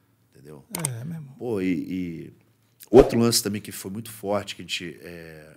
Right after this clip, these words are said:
Speaker 1: a gente parou, a gente não continuou, não, treinando os agentes penitenciários de lá.
Speaker 2: Isso, brother.
Speaker 1: Alexandre, esses são os que mais precisam. E, e, e são os que menos têm tre-, treinamento pra isso. Porque a porrada lá come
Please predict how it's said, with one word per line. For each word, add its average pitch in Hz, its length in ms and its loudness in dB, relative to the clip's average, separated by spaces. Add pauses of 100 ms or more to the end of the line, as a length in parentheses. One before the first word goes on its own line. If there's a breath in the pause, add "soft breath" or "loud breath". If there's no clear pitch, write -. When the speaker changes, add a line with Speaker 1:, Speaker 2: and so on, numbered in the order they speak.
Speaker 1:
a 76 80 -16
gente 95 200 -10
parou, 101 260 -2
a - 20 -2
gente 87 140 -6
não 92 80 -8
continuou, 98 420 -8
não, 80 240 -8
treinando 95 880 -6
os 92 160 -8
agentes 92 380 -6
penitenciários 90 800 -10
de 82 100 -18
lá. - 220 -20 (120)
Speaker 2:
Isso, 254 840 8
brother. 147 640 6
Speaker 1:
Alexandre, 117 640 -2
esses - 160 6
são 120 160 2
os - 140 2
que - 160 -10
mais 110 320 2
precisam. - 500 -8 (1080)
E, 85 120 -6 (220)
e, 80 360 0
e 87 40 -4
são - 160 2
os 101 140 2
que - 100 -6
menos 107 400 2
têm 101 160 -6
tre-, - 160 -14 (240)
treinamento 80 540 -10
pra 73 120 -18
isso. - 320 -20 (540)
Porque 92 240 -2
a 107 60 4
porrada 110 420 2
lá 107 140 2
come 110 340 -2